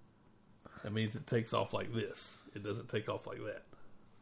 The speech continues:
And since this is a audio podcast, I was raising my hand up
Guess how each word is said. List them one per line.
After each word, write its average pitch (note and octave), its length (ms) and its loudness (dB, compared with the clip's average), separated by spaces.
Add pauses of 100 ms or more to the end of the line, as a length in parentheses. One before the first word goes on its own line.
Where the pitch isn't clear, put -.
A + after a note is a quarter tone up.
(3000)
And A2 120 4
since A#2+ 200 8
this B2+ 140 10
is A2+ 120 8
a G#2+ 280 10 (160)
audio B2 300 12
podcast, G#2 600 4
I G#2 80 6
was G2 120 4
raising A2 340 8
my G2+ 120 2
hand G#2+ 360 6
up G#2 260 0